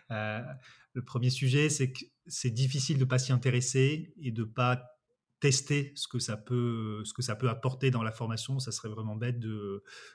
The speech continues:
de passer à côté, euh, de ces sujets-là, tout simplement pour, pour des, pour des raisons de principe. Euh,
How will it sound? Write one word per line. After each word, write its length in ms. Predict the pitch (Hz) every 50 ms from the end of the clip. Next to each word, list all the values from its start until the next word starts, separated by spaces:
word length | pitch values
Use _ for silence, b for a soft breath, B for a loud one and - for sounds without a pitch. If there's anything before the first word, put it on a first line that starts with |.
| B -
de 120 | 110 110
passer 340 | 107 - - - - - 135
à 60 | 120
côté, 420 | - - 123 107 - 127 123 123 123
euh, 140 | 110 107 104
de 100 | 107 104
ces 120 | - -
sujets-là, 520 | 127 - - 107 117 113 110 120 127 131
tout 120 | 131 131 127
simplement 580 | - - 117 110 - 117 113 110 120 120 123
pour, 300 | 120 - 113 104 101 101 _
pour 180 | - 113 110
des, 520 | 107 110 107 107 104 104 104 104 107 101 98 _
pour 120 | - 107
des 60 | 104
raisons 240 | 104 104 104 - 123
de 60 | 123
principe. 580 | - - - 120 110 - - - 127 117 - -
Euh, 320 | 110 101 95 92 92 92